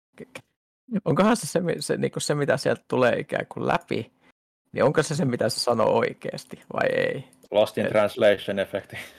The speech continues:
Speaker 1: Niin, niin, niin mistä sä, niinku, tietäisit, vaikka se olisikin sit jotain ihan muuta?
Speaker 2: Mm, se on totta. Pitää aina laittaa jollakin, joka osaa oikeasti japania, niin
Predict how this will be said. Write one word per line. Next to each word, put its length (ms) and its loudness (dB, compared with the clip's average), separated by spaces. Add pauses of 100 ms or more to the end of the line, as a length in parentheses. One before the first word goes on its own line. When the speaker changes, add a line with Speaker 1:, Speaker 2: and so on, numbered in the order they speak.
(300)
Speaker 1:
Niin, 200 4
niin, 240 2
niin 100 -4
mistä 240 -2
sä, 80 -2
niinku, 200 -4
tietäisit, 560 2
vaikka 320 2
se 160 -2 (400)
olisikin 360 -2
sit 220 -8
jotain 360 0
ihan 180 -2
muuta? 400 -6 (640)
Speaker 2:
Mm, 440 -4 (600)
se 100 -12
on 100 -14
totta. 320 -20 (100)
Pitää 240 4
aina 160 2
laittaa 260 2
jollakin, 220 0
joka 180 0
osaa 260 4
oikeasti 400 -4
japania, 500 -4
niin 260 -12